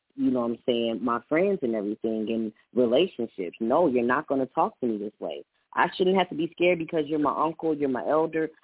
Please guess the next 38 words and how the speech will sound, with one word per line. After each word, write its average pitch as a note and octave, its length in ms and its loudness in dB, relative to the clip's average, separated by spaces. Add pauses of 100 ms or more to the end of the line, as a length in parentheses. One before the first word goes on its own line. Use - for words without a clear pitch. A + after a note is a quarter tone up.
(160)
I B2+ 140 4 (100)
shouldn't D#3+ 280 -4
have D3 160 -4
to C3 60 -10
be C3 220 -10
scared. D#3+ 380 -6 (280)
I A2 100 -2
don't A#2 300 0
like C3 180 2
how B2 120 2
you C3+ 200 -4
talk - 300 -4
to C3 60 -8
me A2 100 -2
like G2+ 220 -6
this. D#2+ 180 -6 (300)
It C#3+ 200 4
hurts F3 340 0
me D3+ 140 -2
that B2+ 220 -2
you C3+ 160 -2
don't C3+ 220 -2
check C3 240 -4
up C3+ 180 -6
on F#3 180 -4
me. F#2 200 -10 (340)
Don't C#3 180 4
take C#3+ 200 2
it B2+ 100 -2
personal. E3+ 420 -2
I B2+ 140 4
have D3 220 0
to G#3+ 100 -6
take C3 240 -6
it A2+ 100 -12
personal. A#2+ 380 -8
You're C#3+ 140 0
my C#3+ 200 0